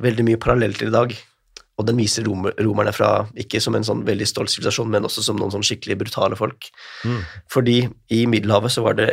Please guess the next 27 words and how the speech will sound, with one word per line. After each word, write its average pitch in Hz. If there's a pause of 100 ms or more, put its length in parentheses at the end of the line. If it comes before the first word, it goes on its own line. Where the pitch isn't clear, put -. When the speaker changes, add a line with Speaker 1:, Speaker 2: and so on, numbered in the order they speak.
Speaker 1:
en 110
stor -
konkurranse 113
mellom 113
supermaktene, 113 (580)
romerne 113 (140)
og 110 (440)
fønikerne. 113 (580)
Og 113
de, 110
de 110 (200)
oppholdt -
seg -
i -
Kartago, 107
som 113
er 98
i 98 (220)
nåtidens 98
Tunis. 90 (320)
Speaker 2:
Mm. 101 (400)
Speaker 1:
Tunisia. - (800)
Og 117 (640)
de 110
krangla 107
om 107
Sicilia, 113